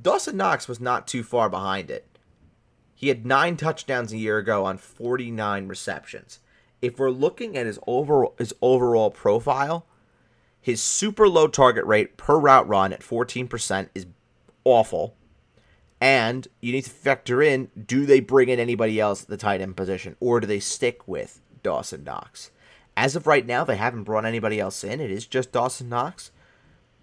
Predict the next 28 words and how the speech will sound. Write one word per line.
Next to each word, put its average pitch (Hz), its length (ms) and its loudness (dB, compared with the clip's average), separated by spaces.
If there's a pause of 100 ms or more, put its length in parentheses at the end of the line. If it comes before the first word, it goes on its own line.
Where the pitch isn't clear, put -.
But 120 220 2
factor 117 460 2
in 104 240 -2
Stefon - 500 -10
Diggs, 123 320 0 (160)
factor 104 500 -2
in 92 140 -8
Gabe 92 340 -8
Davis. 113 520 -6 (500)
This 151 300 0
is, 147 120 -8 (120)
again, 117 420 -2 (1080)
if 143 180 -4
you're 208 200 6
a 202 60 4
believer 170 480 0
in 117 100 -2
Gabe 139 300 -2
Davis, 135 540 -2
you 120 80 -12
can't - 300 -6
necessarily 131 560 -2
be 120 180 -2
a 117 40 2
believer 107 420 -6
in 98 80 -8
Dawson 98 380 -4
Knox. - 500 -6